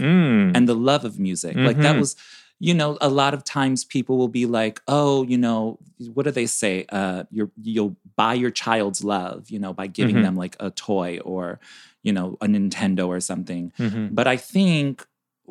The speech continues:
Speaker 2: by sharing music with Mariah, maybe that was the only way that Patricia knew how to show any level of love
Speaker 1: Mm.
Speaker 2: because there was so much neglect in every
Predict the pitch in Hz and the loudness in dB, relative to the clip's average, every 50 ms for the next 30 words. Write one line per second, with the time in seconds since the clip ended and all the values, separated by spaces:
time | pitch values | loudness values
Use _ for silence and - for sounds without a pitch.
0 | - - 120 113 - 127 123 120 - - - 147 147 143 135 127 123 123 120 151 | -18 -16 -10 -4 0 0 0 2 0 0 0 2 2 2 4 4 4 4 2 0
1 | 147 - 123 117 - 113 107 104 104 104 101 98 104 117 139 180 190 196 170 175 | -2 -2 -4 -4 -2 -2 0 0 0 0 0 2 2 2 2 2 2 2 0 0
2 | 156 - 143 135 - - 120 127 127 123 120 117 98 104 117 139 135 107 98 95 | -2 -4 -4 -6 0 2 4 6 6 6 4 4 4 2 0 0 0 -2 -2 -4
3 | 92 - - 101 95 - 104 - - - 104 - - 95 98 98 113 127 127 113 | -4 -6 -6 -8 -8 -8 -10 -12 -8 -8 -8 -6 -4 -2 0 2 4 4 4 4
4 | 101 92 - 95 85 - 90 - - - - 165 180 175 - 113 104 101 95 92 | 2 0 -4 -8 -8 -6 -6 -6 -4 -2 0 2 2 2 0 0 -2 -2 -2 -2
5 | 90 87 - 90 87 - 92 87 87 90 87 85 80 - - - - - - - | -4 -6 -6 -8 -10 -10 -10 -10 -10 -8 -8 -8 -10 -12 -16 -18 -20 -18 -8 -2
6 | 120 123 147 165 165 151 127 117 107 104 98 - - 120 110 101 - - - - | 2 4 6 6 6 6 4 4 4 4 2 0 -2 -2 -2 -2 -4 -6 -2 0
7 | 120 110 107 104 117 123 123 - - 127 113 107 101 98 - - 110 104 98 - | 0 0 2 2 0 0 0 0 0 2 2 2 2 0 -2 -2 -2 -2 -2 0
8 | 117 151 165 143 - - - _ - - 117 - - - - 185 - 107 - | 0 0 0 0 -4 -8 -12 _ -2 -2 0 0 -2 -4 -4 -4 -4 -8 -6